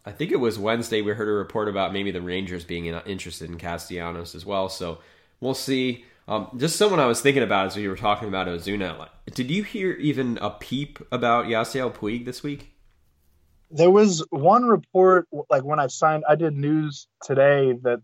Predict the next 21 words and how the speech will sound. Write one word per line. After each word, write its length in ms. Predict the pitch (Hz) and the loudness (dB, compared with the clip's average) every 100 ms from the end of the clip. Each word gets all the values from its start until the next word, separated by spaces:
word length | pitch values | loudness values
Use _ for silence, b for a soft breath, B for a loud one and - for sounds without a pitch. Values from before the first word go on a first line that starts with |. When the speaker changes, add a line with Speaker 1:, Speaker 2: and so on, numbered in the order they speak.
| - | -2
Speaker 2:
like, 180 | 127 | -2
maybe 340 | 139 143 151 156 | 2 4 6 6
the 100 | 135 | 4
Marlins 580 | 127 127 135 143 143 131 | 4 6 6 4 0 0
would 240 | 139 135 | 0 0
consider 480 | - 117 - 139 151 | -6 -8 -2 2 4
him. 160 | 147 156 | 4 2
It 100 | 131 | 4
wasn't 280 | 151 160 | 4 4
a 20 | 147 | 4
report 320 | 123 113 139 | 4 4 4
Speaker 1:
Yeah. 60 | |
Speaker 2:
like 160 | 131 - | 2 0
they've 180 | 127 117 | -4 -2
shown 260 | - 131 | 2 2
interest 400 | 131 135 131 - | 2 0 -4 -4
in 120 | 123 113 | -2 -2
him. 180 | 113 113 _ | -2 -4 _
Speaker 1:
Yeah. 160 | - 82 | -6 0
Speaker 2:
But 100 | 139 | 2
no, 340 | 139 139 120 | 4 4 4